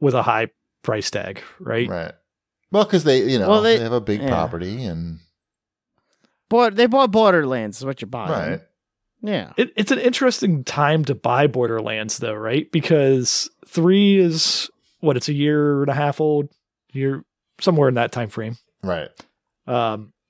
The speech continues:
Speaker 1: it still has stuff coming out for it. It's still active, but it took them a long time to get three out. Like,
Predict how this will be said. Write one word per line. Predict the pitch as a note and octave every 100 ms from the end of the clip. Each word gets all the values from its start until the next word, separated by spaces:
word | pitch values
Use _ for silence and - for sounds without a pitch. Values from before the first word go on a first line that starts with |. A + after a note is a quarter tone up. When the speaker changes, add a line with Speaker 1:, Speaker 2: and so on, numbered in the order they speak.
| _ -
Speaker 1:
it | G3
still | - G#3+
has | D#3 C#3+
stuff | - - C3+
coming | - B2+
out | B2 A#2+
for | - A#2+ A#2
it. | B2 D3+
It's | D3
still | - D#3 G#2
active, | A#2+ C3 - A2 G#2 - - _ _ _ _ _ -
but | A#2 G#2 C3+ A#2+ _ _ _ _ _ _
it | F#3 -
took | F#3
them | - C#3 B2
a | B2+
long | A#2+ A#2 A#2 A#2+ B2+ A#2+ A#2+ A2
time | - B2 A#2 G#2+ G2
to | -
get | A#2 A2
three | - A2+ A2
out. | F#2+ F2+ -
Like, | C3+ B2+ -